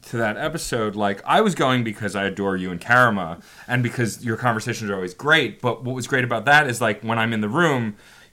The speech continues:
you know, the Princess Who Saves Herself and Planet Hulk come up, and I'm like, "Oh, I know those things. Holy shit, it's that Greg." Like,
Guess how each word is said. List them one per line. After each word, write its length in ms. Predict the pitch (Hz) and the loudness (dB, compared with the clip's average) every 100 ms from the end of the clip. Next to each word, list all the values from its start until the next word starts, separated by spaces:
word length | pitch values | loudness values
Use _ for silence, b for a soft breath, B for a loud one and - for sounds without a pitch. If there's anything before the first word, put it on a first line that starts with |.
| _ | _
you 160 | 127 | 0
know, 180 | 120 110 | 2 2
the 60 | 107 | 0
Princess 360 | 147 139 143 143 | -2 -2 -2 -4
Who 60 | |
Saves 260 | 127 117 104 | -2 -2 -4
Herself 440 | 104 135 120 - - | -2 4 4 2 -2
and 300 | 104 101 - | 0 0 -2
Planet 280 | 120 107 | -2 0
Hulk 220 | - 180 - | 4 4 6
come 220 | 175 143 | 4 6
up, 240 | 123 117 135 | 6 4 0
and 140 | 127 | 2
I'm 60 | 127 | 2
like, 160 | 127 | 2
"Oh, 140 | 208 240 | 6 8
I 100 | 254 | 8
know 200 | 254 339 | 8 8
those 220 | 247 180 | 8 4
things. 300 | 147 107 95 - | 2 -2 -4 2
Holy 300 | 226 247 190 | 4 6 4
shit, 340 | - - - - | 4 2 0 -2
it's 220 | 123 123 | -4 -4
that 400 | 120 151 233 156 | 0 4 4 4
Greg." 320 | 123 101 90 - B B B B B | 2 2 0 -10 B B B B B
Like, 300 | 131 127 - | 4 6 2